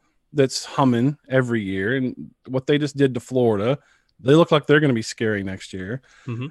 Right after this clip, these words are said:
Speaker 1: I think it's gonna take patience, uh, and obviously getting a quarterback, 'cause I think that's the way that Sark,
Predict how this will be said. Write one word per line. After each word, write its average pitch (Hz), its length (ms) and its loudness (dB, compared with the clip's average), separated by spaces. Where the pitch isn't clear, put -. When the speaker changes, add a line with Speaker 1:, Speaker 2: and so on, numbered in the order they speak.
Speaker 1:
I 170 60 -2
think 269 160 0
it's 233 200 -6
gonna 202 160 2
take 180 240 0
patience, 165 460 0
uh, 123 60 -6
and 135 280 0
obviously 160 600 4
getting 143 360 4
a 123 80 2
quarterback, 110 640 2
'cause 127 120 -6
I 120 80 2
think 143 200 -2
that's 135 220 0
the 143 100 0
way 127 380 4
that 123 220 -6
Sark, 127 480 -2